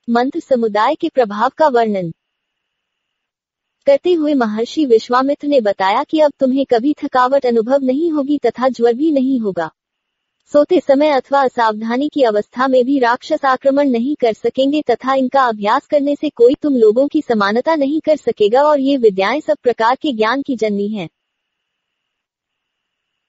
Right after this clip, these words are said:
मार्ग में चलते हुए उन्हें एक पुण्य आश्रम मिला। डॉट। रात्रि में उन्होंने वहीं विश्राम किया। महामुनि ने राम को बताया कि स्थानु शिव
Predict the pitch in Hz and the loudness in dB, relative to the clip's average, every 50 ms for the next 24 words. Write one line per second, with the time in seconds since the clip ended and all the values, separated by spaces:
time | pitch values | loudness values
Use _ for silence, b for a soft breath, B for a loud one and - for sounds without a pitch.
0 | _ _ _ _ _ - 240 240 247 262 302 302 294 330 330 - - 247 220 226 | _ _ _ _ _ -2 0 2 2 2 0 0 -2 -4 -2 0 0 0 0 0
1 | - 302 311 311 330 330 294 262 262 277 294 294 285 - _ - 247 247 277 302 | 0 -2 -2 0 0 0 0 0 0 0 0 -2 -4 -4 _ 2 2 4 4 2
2 | 294 277 269 269 - - 285 269 233 214 202 190 175 160 - _ _ _ _ _ | 2 0 0 -2 -2 -2 -2 0 0 0 -2 -2 -4 -6 -8 _ _ _ _ _
3 | _ _ _ - 277 277 254 208 190 - _ _ _ _ _ - 240 240 247 269 | _ _ _ 2 2 2 2 0 -2 -6 _ _ _ _ _ -4 0 0 0 0
4 | - - 359 359 320 320 311 277 247 233 240 262 294 311 294 262 254 277 320 320 | 0 0 0 2 2 2 2 2 0 0 0 0 0 0 0 0 0 0 2 2
5 | 277 247 - - 240 240 247 269 269 - - 214 185 170 160 - _ _ _ _ | 0 0 0 0 -2 0 0 -2 -2 -2 -2 -2 -2 -4 -6 -12 _ _ _ _
6 | _ _ - 254 262 262 277 302 311 302 302 311 330 330 302 285 269 240 220 214 | _ _ -4 -2 -2 -2 -2 -2 -2 -2 -2 -2 -2 0 2 2 2 2 2 0
7 | 220 254 269 - 294 269 220 214 208 - 208 214 233 269 294 - 311 269 - - | 0 0 0 0 0 0 0 0 -2 -2 -2 0 0 -2 -2 -4 -6 -6 -6 -8
8 | 247 233 240 262 294 302 262 - - - 277 320 | -6 -4 -2 -2 -2 -2 -4 -6 -6 -4 -4 -4